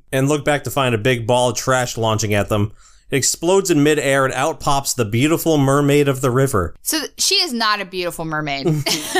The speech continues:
Speaker 1: No,
Speaker 2: I just,
Speaker 1: she
Speaker 2: I wanna go ahead and, uh, put that, put that in here.
Speaker 1: She's a grossly skeletal beast whose hands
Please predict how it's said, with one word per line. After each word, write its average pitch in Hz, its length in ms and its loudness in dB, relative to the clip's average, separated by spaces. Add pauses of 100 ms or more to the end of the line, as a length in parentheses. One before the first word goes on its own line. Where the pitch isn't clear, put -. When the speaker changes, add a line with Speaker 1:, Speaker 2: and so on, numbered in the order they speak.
(340)
Speaker 1:
No, 220 160 2
Speaker 2:
I 220 120 2
just, - 240 -6
Speaker 1:
she - 320 -10
Speaker 2:
I 294 60 -2
wanna 320 200 -2
go 226 160 -2
ahead 208 320 -4
and, 180 200 -4
uh, 170 320 0 (100)
put 175 180 -8
that, 156 300 -2 (200)
put 196 140 -2
that 165 160 -2
in 160 120 -8
here. 165 360 -6 (400)
Speaker 1:
She's 143 240 -2
a 139 120 2
grossly 160 920 0 (200)
skeletal 170 640 0
beast 131 520 0 (120)
whose 180 220 0
hands 196 720 0